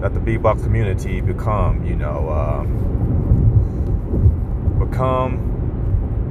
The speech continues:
you know, try to make sure that when the beatbox community, after resurgence, but try to become more mainstream, they're able to do it without becoming stagnant. So focus on the beatbox community, and also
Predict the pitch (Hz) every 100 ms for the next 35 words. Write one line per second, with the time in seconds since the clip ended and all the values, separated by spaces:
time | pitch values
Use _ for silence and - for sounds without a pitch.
0 | - - 104 107 101 120 110 117 - 113
1 | 107 107 98 110 110 107 - 113 - -
2 | - 110 101 98 - 110 110 110 - 95
3 | 95 - 110 101 117 107 101 107 113 113
4 | 120 113 113 104 104 101 98 101 117 107
5 | 95 110 - 123 104 - - 117 107 98
6 | 120 - - - - - 92 92 98 -
7 | 107 - 107 90 120 117 113 110 120 127
8 | 135 131 107 110 - 113